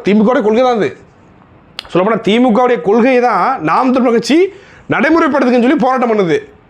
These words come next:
நீதிமன்றம் உத்தரவு போட்டிருக்குங்க, தமிழ்நாடு முழுவதும் இருக்கக்கூடிய அனைத்து இந்து சமய அறநிலைத்துறை கோயில்கள்ல தமிழ்ல மந்திரம் ஓதணும்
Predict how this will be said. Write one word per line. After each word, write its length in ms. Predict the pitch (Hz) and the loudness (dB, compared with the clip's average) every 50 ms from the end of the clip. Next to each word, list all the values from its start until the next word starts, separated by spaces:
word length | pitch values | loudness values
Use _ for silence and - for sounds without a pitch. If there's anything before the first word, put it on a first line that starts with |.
| _ - - _ - - - - - - - | _ -20 -20 _ -20 -20 -20 -20 -20 -20 -6
நீதிமன்றம் 600 | - 151 190 254 269 277 262 240 240 220 220 208 | -2 0 2 2 4 4 2 2 2 0 2 2
உத்தரவு 340 | 208 185 160 240 233 202 202 | 0 0 0 0 0 0 0
போட்டிருக்குங்க, 400 | 185 175 160 151 147 165 196 202 | 0 0 0 0 -2 -2 -2 -2
தமிழ்நாடு 340 | - 160 185 214 233 240 233 | -2 0 0 2 2 2 2
முழுவதும் 280 | 220 220 220 208 208 190 | 2 2 2 2 2 0
இருக்கக்கூடிய 440 | 180 185 185 180 165 156 139 120 - | 0 0 2 2 2 0 0 -2 -4
அனைத்து 440 | - 143 190 226 226 185 202 185 180 | -4 -2 -2 -2 -2 0 0 0 2
இந்து 260 | 214 233 247 247 247 | 2 2 2 2 0
சமய 340 | 247 - 202 208 220 220 196 | 0 -2 0 0 0 0 0
அறநிலைத்துறை 540 | 190 196 220 220 214 175 202 185 170 156 156 | 0 0 -2 -2 -2 0 0 0 0 0 -2
கோயில்கள்ல 500 | - 180 190 185 165 151 156 185 233 247 - - - - - - - - - - - | 0 0 2 2 2 2 2 0 0 -2 -4 -10 -20 -20 -20 -20 -20 -20 -16 -8 -4
தமிழ்ல 320 | 175 226 277 294 285 277 | -2 0 0 2 0 0
மந்திரம் 320 | 254 233 226 226 254 240 | 0 0 0 0 0 0
ஓதணும் 320 | 226 214 208 220 262 285 | 0 0 0 0 -2 -2